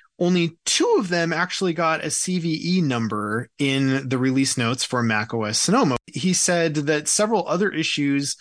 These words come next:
show up under these additional recognitions, even though Apple had said that they were going to be getting C V E numbers and properly listed that way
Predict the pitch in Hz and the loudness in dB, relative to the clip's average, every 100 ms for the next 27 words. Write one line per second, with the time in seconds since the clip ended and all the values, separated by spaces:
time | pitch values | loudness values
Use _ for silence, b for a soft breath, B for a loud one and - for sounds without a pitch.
0 | b - - 185 160 160 147 135 131 120 | b -2 0 2 2 0 -2 0 -2 -2
1 | 117 131 135 117 117 120 135 226 285 180 | -2 -2 -2 0 -2 -2 0 0 2 2
2 | 156 139 214 240 170 233 202 147 151 - | 0 0 0 2 2 2 4 2 0 -4
3 | 151 175 175 156 156 131 - - 175 156 | -6 -2 -2 0 -2 -2 -2 0 0 0
4 | 147 160 143 143 127 147 151 147 147 139 | -2 0 0 0 0 0 0 -2 -4 -4
5 | 127 117 113 139 131 120 - 156 123 123 | -4 -4 -2 -2 0 -2 0 0 0 -2
6 | 165 233 120 101 98 104 123 - 135 127 | 0 0 0 -4 -6 -4 -4 -2 -2 0
7 | 117 113 143 135 131 117 120 180 - 127 | 0 0 0 0 0 2 2 2 2 -2
8 | 110 104 107 107 104 107 | 0 0 0 0 0 -4